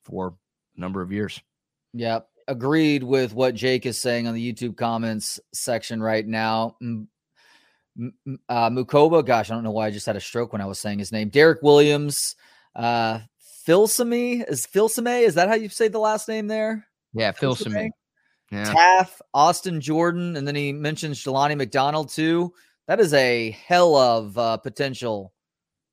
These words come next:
Speaker 2: out of that safety spot with those names all vying for reps.
Speaker 1: Indeed.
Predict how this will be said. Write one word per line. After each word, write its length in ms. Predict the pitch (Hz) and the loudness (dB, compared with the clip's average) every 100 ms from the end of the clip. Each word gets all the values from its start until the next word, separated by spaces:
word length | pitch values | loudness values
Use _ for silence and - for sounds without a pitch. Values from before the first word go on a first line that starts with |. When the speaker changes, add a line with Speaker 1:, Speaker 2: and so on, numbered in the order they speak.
| 143 | 2
Speaker 2:
out 100 | 143 | 2
of 60 | |
that 180 | 135 123 | 4 -2
safety 380 | - 135 123 120 | -2 -2 -2 -6
spot 400 | 107 - 113 110 | -10 -2 -2 -2
with 180 | 113 95 | -10 -6
those 320 | 127 135 117 | -2 0 -2
names 480 | 123 123 120 113 - | -4 -4 -4 -6 -8
all 420 | - 117 113 117 | -4 -2 -2 -6
vying 380 | 107 123 113 107 | -4 -2 -2 -6
for 180 | 101 104 | -10 -14
reps. 560 | 101 64 - - - - _ _ - | -12 -14 -14 -14 -16 -16 _ _ -14
Speaker 1:
Indeed. 420 | 85 90 104 87 | -10 -4 -4 -6